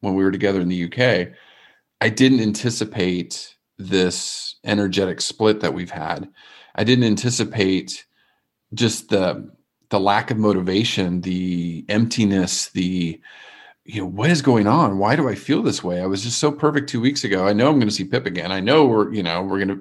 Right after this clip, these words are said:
we're gonna get married and, and do all the great things we're gonna do in life. And it was just, like,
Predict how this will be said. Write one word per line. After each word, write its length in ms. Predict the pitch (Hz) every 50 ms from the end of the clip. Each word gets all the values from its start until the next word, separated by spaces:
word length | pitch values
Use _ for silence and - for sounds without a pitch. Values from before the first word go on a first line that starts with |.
| -
we're 120 | - - 101
gonna 120 | 101 98
get 140 | 101 117 -
married 280 | 90 92 92 98 101 98
and, 300 | 98 95 87 76 71 - _
and 220 | - 95 87 85 101
do 180 | 104 107 107
all 60 | 98
the 80 | 95 98
great 220 | 90 95 92 92
things 180 | - 123 127 110
we're 60 | 104
gonna 140 | 104 98 98
do 160 | 95 143 180
in 80 | - 117
life. 280 | 95 90 90 - - _ _ - - - - - - _ _ _ _ _ _ _ _ _ _ _ _ _ -
And 80 | 107
it 100 | 107 104
was 160 | 104 104 -
just, 260 | - - 139 123 - -
like, 160 | 120 104